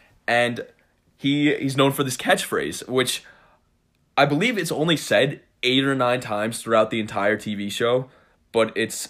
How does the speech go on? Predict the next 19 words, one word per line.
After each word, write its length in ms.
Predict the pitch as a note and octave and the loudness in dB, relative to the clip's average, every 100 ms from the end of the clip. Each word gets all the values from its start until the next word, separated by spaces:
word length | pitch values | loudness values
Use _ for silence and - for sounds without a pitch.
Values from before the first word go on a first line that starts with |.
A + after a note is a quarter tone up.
| - | -16
"Thank 480 | - - C3 D3 D#3 | -18 0 2 2 0
you, 180 | D3+ C#3+ | 0 0
come 280 | C#3+ B2+ B2 | 0 -2 0
again." 420 | A2 G2+ F#2 G2 _ _ _ _ - | 0 -2 -4 -12 _ _ _ _ -2
And 460 | A#2 A2+ A2 A2 - _ _ _ _ _ | 0 0 -2 -6 -18 _ _ _ _ _
I, 440 | A#2+ D3 E3 D3+ - | 0 4 6 4 0
you 240 | G#2 A2+ | -8 -6
know, 80 | F#2+ G2 - - _ _ - _ | -6 -10 -20 -20 _ _ -20 _
they, 200 | C3+ C3+ | 2 2
they, 300 | A2+ C#3+ - _ _ | 2 -2 -2 _ _
he, 220 | - E3 E3+ | -6 -4 -2
he 120 | F3+ | -4
sounds, 600 | - G#3 G3+ G#3 G3 C#3 - - | 2 6 6 6 2 -2 -6 2
um, 640 | B2+ B2+ C3 B2+ B2 A#2+ _ _ _ _ _ | 6 8 8 8 6 -4 _ _ _ _ _
as 220 | C#3 C3+ - - _ _ _ _ _ - | 0 0 -8 -10 _ _ _ _ _ -10
most, 480 | C3 D#3 D#3+ - - _ _ _ _ _ _ _ _ _ _ _ - | 6 6 6 2 -8 _ _ _ _ _ _ _ _ _ _ _ 0
I'd 120 | D3+ | 0
s-, 140 | - - | 0 2
I, 140 | - | 4